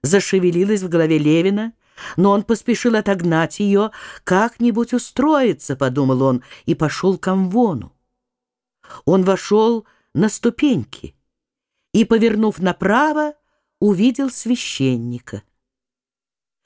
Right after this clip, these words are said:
Старичок-священник с редкою полуседою бородкой, с усталыми добрыми глазами,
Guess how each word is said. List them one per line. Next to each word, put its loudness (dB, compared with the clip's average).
Старичок-священник 0
с -4
редкою 2
полуседою 0
бородкой, -2
с -4
усталыми 0
добрыми 0
глазами, -2